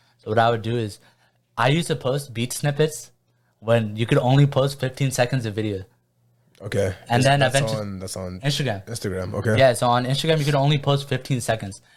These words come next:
Speaker 1: And eventually that became thirty seconds a couple years after.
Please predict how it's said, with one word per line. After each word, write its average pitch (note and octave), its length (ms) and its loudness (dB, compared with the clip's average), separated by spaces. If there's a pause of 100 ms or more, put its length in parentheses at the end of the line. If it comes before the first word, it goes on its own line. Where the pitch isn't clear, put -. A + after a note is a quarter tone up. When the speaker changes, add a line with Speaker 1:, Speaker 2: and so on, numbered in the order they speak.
Speaker 1:
And A2 100 -2
eventually B2 320 2
that A#2 180 6
became A2+ 300 -6
thirty A2 280 -2
seconds A2+ 320 -2
a A2 40 -4
couple A2+ 300 -4
years G#2+ 200 0
after. G#2 380 0